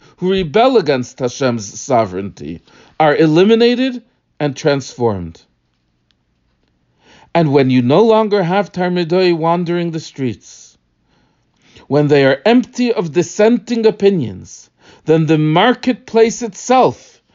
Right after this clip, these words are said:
is transformed into Rishus HaYachid. And similarly, the Tarmei Dei and the Rishus Harabim that are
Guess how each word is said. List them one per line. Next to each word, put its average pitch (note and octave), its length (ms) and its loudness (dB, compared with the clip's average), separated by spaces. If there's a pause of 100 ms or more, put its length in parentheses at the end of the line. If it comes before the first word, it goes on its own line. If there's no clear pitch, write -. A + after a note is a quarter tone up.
(420)
is F#3+ 220 0
transformed G#3+ 960 0
into A3 300 -4
Rishus G3+ 560 -2
HaYachid. F#3+ 680 0 (1600)
And E3+ 200 2
similarly, C3+ 920 2 (720)
the D#3+ 120 2
Tarmei D#3+ 600 0
Dei D#3+ 480 2 (1000)
and C3 460 -2 (300)
the C#3 140 2
Rishus D3 680 0
Harabim E3 840 0 (500)
that E3+ 180 2
are E3 220 2